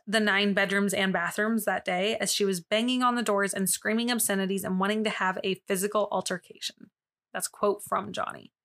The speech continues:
At that point, Depp said that he had been sober from drinking for some time, but noted that the stress of the situation caused him to go into the bar of the house and pour himself a few shots of vodka. He continued saying that Heard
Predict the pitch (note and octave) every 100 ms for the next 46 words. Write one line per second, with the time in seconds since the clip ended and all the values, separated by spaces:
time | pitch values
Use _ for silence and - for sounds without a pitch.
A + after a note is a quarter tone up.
0 | _ _ _ _ _ _ _ _ _ _
1 | _ _ - A3+ A3+ - C4 B3 G3 A3
2 | G#3+ A3 G#3 G#3+ A3+ F#3+ G3 - A3+ B3
3 | C#4+ D#4+ A#3+ G#3+ G#3 A3 G3+ F#3+ - C4
4 | D#4+ C4 G3+ G3+ - _ G#3+ G#3 B3 D#4+
5 | A#3+ G3 - - G#3 G#3 - B3+ C#4+ C#4
6 | C#4 A3+ G#3+ G3+ C#4 D4 - F#3+ F#3 A3
7 | G3+ F#3 G3+ C4 D#4+ E4+ A#3+ G#3 G3+ F3+
8 | F#3+ F3 F#3+ - G3+ F#3+ C#4 D4+ A#3+ G3+
9 | G3 G3+ - G3+ A#3+ D4 A#3+ G#3+ G#3+ F3
10 | F3+ F3+ - - _ _ _ _ _ A#3
11 | C4 C#4+ D#4 D#4+ C4 B3 A3+ A3+ G3+ A3
12 | A3